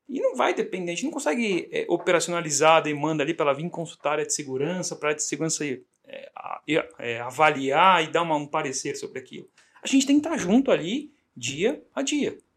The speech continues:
né? Não tem, não tem outro caminho que não, que não, que não esse. E essa percepção aí de, de falsa, a falsa percepção de segurança, ela é extremamente nociva, porque você investe mal,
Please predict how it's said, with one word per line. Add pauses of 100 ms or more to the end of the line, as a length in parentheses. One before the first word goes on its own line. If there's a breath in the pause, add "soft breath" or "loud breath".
(120)
né?
Não
tem,
não
tem
outro
caminho
que
não, (420 loud breath)
que
não,
que
não
esse. (340 loud breath)
E
essa
percepção
aí
de, (140)
de
falsa,
a
falsa
percepção
de
segurança,
ela
é
extremamente
nociva,
porque (720)
você
investe
mal,